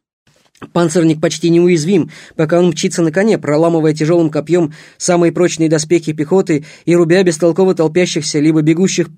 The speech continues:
пешников длинным тяжелым мечом. Но стоит ему остановиться, либо сильно замедлить ход, все его преимущество развеется как дым. Гораздо более шустрые пехотинцы поднырнут под коня,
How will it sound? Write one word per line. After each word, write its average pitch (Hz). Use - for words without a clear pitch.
пешников 175
длинным 180
тяжелым 180
мечом. 208
Но 120
стоит 160
ему 160
остановиться, 156
либо 143
сильно 175
замедлить 151
ход, 180
все -
его 180
преимущество 170
развеется 143
как 160
дым. 170
Гораздо 156
более 185
шустрые 180
пехотинцы 175
поднырнут 208
под 156
коня, 156